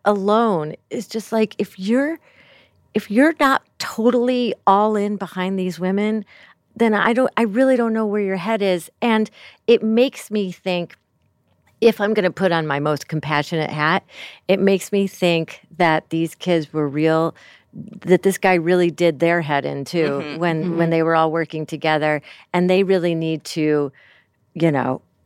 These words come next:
Speaker 1: have some inner child <laughs> work
Speaker 2: Yeah.
Speaker 1: done and really look at who they were at that time versus who they are now and understand that they were, they were being snow jobbed as well. So,
Speaker 2: Mm-hmm.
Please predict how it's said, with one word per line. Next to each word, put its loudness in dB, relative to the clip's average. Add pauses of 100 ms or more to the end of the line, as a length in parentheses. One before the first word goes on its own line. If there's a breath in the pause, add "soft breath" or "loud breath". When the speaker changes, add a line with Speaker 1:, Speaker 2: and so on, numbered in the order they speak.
(240)
Speaker 1:
have 0
some 0
inner 2
child 0
<laughs> -
work -2 (120)
Speaker 2:
Yeah. 2
Speaker 1:
done 2 (320 loud breath)
and -2
really 0 (160)
look -2
at 0 (100)
who -4
they 0
were -2
at -2
that -8
time -6
versus -8
who -2
they 0
are -2
now -2
and -4
understand -4
that -6
they 0
were, -2 (100)
they 0
were 0
being -6
snow -6
jobbed 0
as -6
well. -2
So, 4
Speaker 2:
Mm-hmm. -6